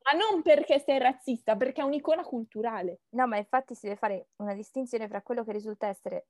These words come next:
Speaker 2: la Barbie appunto come personaggio, che è tra
Speaker 1: Mm-mm.
Speaker 2: parentesi anche la stessa che viene a avere il canale su YouTube e <laughs> a fare i vlog, e la Barbie invece ormai come, eh, proprio società, nel senso come, come azienda.
Speaker 1: Universo Barbie.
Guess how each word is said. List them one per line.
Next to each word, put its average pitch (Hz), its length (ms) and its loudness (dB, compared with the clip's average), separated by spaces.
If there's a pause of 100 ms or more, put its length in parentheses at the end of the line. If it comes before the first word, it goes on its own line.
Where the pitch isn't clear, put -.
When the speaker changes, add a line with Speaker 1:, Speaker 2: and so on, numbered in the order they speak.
(100)
Speaker 2:
la 196 200 -2
Barbie 202 320 4
appunto 208 340 -4
come 196 180 -8
personaggio, 196 920 -4 (580)
che 247 140 0
è 190 40 -2
tra 226 140 -2
Speaker 1:
Mm-mm. - 20 -6
Speaker 2:
parentesi 202 480 -2
anche 185 180 -4
la 180 80 0
stessa 190 340 -8
che 190 100 -12
viene 180 160 -4
a - 40 -2
avere 180 420 2 (260)
il 202 140 -14
canale 190 360 -2
su 170 440 -12
YouTube 185 840 -4
e 190 340 -10
<laughs> - 400 -14
a 254 60 -12
fare 226 260 4
i - 60 6
vlog, 208 320 0 (1080)
e - 140 -4
la 254 140 6
Barbie 220 360 2
invece 226 360 -2
ormai 196 280 -4
come, 202 520 -2 (120)
eh, - 320 -18
proprio 185 360 -8
società, 185 480 0
nel 180 120 -6
senso 180 280 -10
come, 175 280 -12
come 185 200 -8
azienda. 190 600 -2
Speaker 1:
Universo 226 520 2
Barbie. 190 640 -2